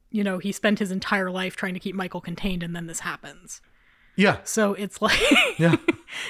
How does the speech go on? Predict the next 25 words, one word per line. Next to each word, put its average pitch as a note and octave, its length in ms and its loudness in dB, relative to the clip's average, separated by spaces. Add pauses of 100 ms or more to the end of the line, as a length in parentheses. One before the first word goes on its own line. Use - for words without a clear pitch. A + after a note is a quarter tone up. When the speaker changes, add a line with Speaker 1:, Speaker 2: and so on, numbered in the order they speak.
Speaker 1:
it's C4 140 4
like, B3 140 6
we're D4 140 8
just F#4+ 280 4
shitting C4 160 2
in A3+ 80 6
everybody's B3 480 6
porridge D4 380 6 (140)
this C#4 200 0
go C#4+ 200 6
round. C#4+ 340 10
It's B3+ 120 8
just - 200 8
like, G#3+ 200 8
Speaker 2:
<laughs> - 220 6
Speaker 1:
it's B3 480 6
just E4 140 6
like, D4 160 6
none D4 300 8
of F4 120 8
you D4 180 6
get A3+ 200 4
what G#3 200 -2
you G3+ 120 0
want. F3 400 -4